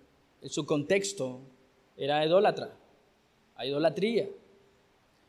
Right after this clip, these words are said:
Y cuando el apóstol Pablo usa el, el ejemplo del vino, él usa el, la referencia del vino también una, como una referencia a la idolatría.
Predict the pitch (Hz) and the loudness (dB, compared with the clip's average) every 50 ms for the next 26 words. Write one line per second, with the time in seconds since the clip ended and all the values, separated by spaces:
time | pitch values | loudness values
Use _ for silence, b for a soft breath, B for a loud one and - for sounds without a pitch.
0 | _ - 160 - 190 185 185 196 202 196 190 196 233 247 240 277 262 220 - 254 | _ -14 -6 -4 2 6 8 8 8 8 6 4 2 2 2 2 2 6 8 8
1 | 247 247 233 226 226 240 226 233 240 233 226 220 226 226 214 202 202 196 196 214 | 8 8 6 4 2 2 0 2 2 2 2 2 0 -2 -2 -2 0 0 0 0
2 | 220 208 214 226 214 202 190 185 180 214 208 185 156 147 143 147 147 - - - | -2 0 0 2 2 2 2 0 0 2 2 2 2 2 0 -2 -6 -12 -18 -20
3 | - b b b b b b b _ - 190 208 226 247 220 - 233 214 208 208 | -20 b b b b b b b _ -2 -2 0 0 0 0 2 2 2 2 2
4 | 208 - 180 185 180 175 175 165 - 180 180 196 226 240 226 - 214 196 185 185 | -2 -2 0 2 2 2 2 0 0 0 2 2 0 0 0 0 0 0 0 -2
5 | 180 233 233 214 190 175 160 180 160 160 160 175 190 202 208 208 196 185 185 196 | -2 -2 -2 -2 -2 -2 -2 -4 -4 -2 -2 -2 -2 -2 -4 -6 -6 -6 -4 -4
6 | 208 202 196 - - 185 170 175 190 214 208 208 196 - - 175 170 185 202 - | -4 -4 -6 -8 -8 -6 -4 -2 0 0 0 0 -2 -2 -2 -2 -2 -2 -2 -2
7 | 202 185 170 160 160 170 170 175 170 - 190 196 202 170 202 - | -2 0 2 2 2 4 2 2 0 0 -2 -2 -2 -2 -2 -4